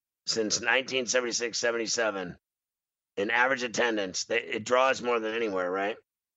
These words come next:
Uh, We recognize the university's already announced steps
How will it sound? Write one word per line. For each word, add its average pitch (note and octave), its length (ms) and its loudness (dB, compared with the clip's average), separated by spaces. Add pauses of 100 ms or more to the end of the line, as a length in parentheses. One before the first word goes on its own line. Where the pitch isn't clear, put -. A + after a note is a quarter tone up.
(340)
Uh, G#2 420 4 (1120)
We A#2+ 160 0
recognize C#3+ 480 4
the B2+ 60 -4
university's C3+ 440 0
already C3+ 300 4
announced B2 560 0
steps - 520 0